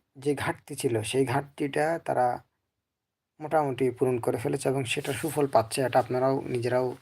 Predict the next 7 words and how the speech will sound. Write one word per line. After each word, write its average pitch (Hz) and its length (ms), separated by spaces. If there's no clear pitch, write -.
স্বীকার 131 220
করেছেন 127 420
বা 117 120
বলছেন। 110 440
তো 165 260
সম্মানিত 170 440
ভাইয়েরা, 127 540